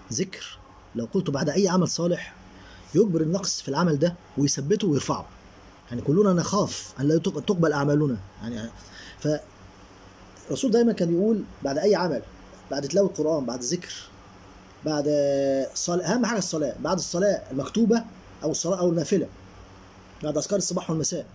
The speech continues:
حتى بعد مجلس فيه لغط ونميمة و، و. طبعًا الرسول صلى الله عليه وسلم لا يقع في نميمة ولا شيء، لكن ده بالنسبة لنا إحنا. فكان يقول: "سبحانك اللهم وبحمدك، أشهد أن لا إله إلا أنت، أستغفرك وأتوب إليك." فالسيدة عائشة سألته: "يا رسول الله، يعني ما لي أراك تقول،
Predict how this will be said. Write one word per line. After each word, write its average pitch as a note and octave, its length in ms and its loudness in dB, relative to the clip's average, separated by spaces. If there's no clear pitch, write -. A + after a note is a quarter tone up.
حتى A3+ 220 -4
بعد F#3+ 180 2
مجلس G3+ 580 2
فيه F#3+ 120 4
لغط F#3 320 4
ونميمة D#3 460 4
و، C#3 120 4
و. A2+ 140 -2
طبعًا F3+ 140 0
الرسول D3+ 240 -4
صلى C#3+ 120 -2
الله C3+ 100 -2
عليه E3+ 100 -4
وسلم D#3+ 80 0
لا F#3 40 2
يقع F#3 180 -2
في D3+ 120 -4
نميمة E3+ 280 2
ولا D3 100 0
شيء، F#3+ 160 2
لكن D3+ 160 -2
ده C#3 60 -2
بالنسبة C#3+ 280 0
لنا E3 120 0
إحنا. A2+ 180 -6
فكان G3 280 2
يقول: G#3 300 4
"سبحانك F#3+ 400 0
اللهم E3 280 6
وبحمدك، F3 480 2
أشهد F#3 240 -4
أن D3+ 140 0
لا D#3 260 2
إله E3 200 2
إلا D3+ 160 0
أنت، F3 140 -2
أستغفرك D3 440 -4
وأتوب C3 280 0
إليك." A2 180 -2
فالسيدة G#3+ 360 0
عائشة F#3+ 220 0
سألته: D#3+ 280 -4
"يا C#3 60 0
رسول D3 240 0
الله، C3+ 220 -2
يعني B2+ 200 -2
ما D#3 100 2
لي G#3+ 140 6
أراك F3+ 260 0
تقول، F3+ 360 0